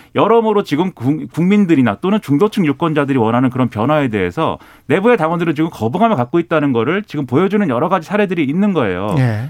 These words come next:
Speaker 1: 그러니까 한쪽에서는 이렇게 혁신 논쟁을 하지만
Speaker 2: 음.
Speaker 1: 실제 전당대회에서 영향을 미칠 표심이라는 것은
Speaker 2: 예.
Speaker 1: 이 혁신 논쟁하고는 또 다른 방향이기 때문에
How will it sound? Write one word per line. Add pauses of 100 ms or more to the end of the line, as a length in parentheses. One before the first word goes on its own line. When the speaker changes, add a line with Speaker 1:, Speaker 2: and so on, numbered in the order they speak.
Speaker 1:
그러니까
한쪽에서는
이렇게
혁신
논쟁을
하지만
Speaker 2:
음.
Speaker 1:
실제
전당대회에서
영향을
미칠
표심이라는
것은 (200)
Speaker 2:
예.
Speaker 1:
이
혁신
논쟁하고는
또
다른
방향이기
때문에